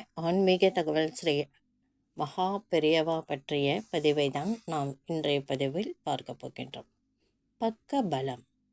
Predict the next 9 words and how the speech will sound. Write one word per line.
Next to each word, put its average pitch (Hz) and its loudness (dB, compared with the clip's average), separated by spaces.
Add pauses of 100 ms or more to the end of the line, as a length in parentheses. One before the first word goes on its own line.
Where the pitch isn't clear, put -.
(480)
காஞ்சிபுரம் 226 4
அருகே 160 0 (840)
தேனா-, 220 6 (480)
தேனம்பாக்கம் 214 4 (260)
என்று 165 0
ஒரு 160 4
இடம் 143 2
இருக்கு. - -10 (920)
அதை 180 4